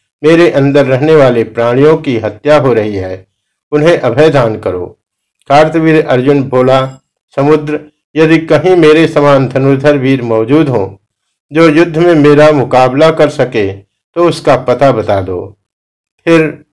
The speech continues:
मैं तुम्हें छोड़कर चला जाऊंगा।" समुद्र ने कहा, "राजन, यदि तुमने महर्षि जमदग्नि का नाम सुना हो, तो उन्हीं के आश्रम पर चले जाओ।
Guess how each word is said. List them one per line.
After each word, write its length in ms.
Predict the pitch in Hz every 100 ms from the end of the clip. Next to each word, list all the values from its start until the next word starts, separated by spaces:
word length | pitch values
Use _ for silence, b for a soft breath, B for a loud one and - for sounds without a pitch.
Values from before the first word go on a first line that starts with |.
| _ 143
मैं 200 | 165 -
तुम्हें 360 | 135 135 135
छोड़कर 460 | - 147 151 127 104
चला 300 | - 120 131
जाऊंगा।" 600 | 117 101 98 92 90 - _ _ _ _ _ -
समुद्र 320 | 165 180 180
ने 160 | 160 151
कहा, 260 | 135 127
"राजन, 540 | 123 120 135 135 135 - _ _ 156
यदि 220 | 170 175
तुमने 380 | 165 160 160 156
महर्षि 460 | 143 135 135 160
जमदग्नि 600 | 143 131 127 147 156 170
का 180 | 156 139
नाम 320 | 113 120 143
सुना 280 | 139 113 131
हो, 440 | 147 120 92 - _ _ _
तो 100 | 156
उन्हीं 400 | - 156 165 185
के 180 | 165 -
आश्रम 440 | 117 113 - 143 147
पर 180 | 139 127
चले 320 | 107 104 123
जाओ। 360 | 110 92 87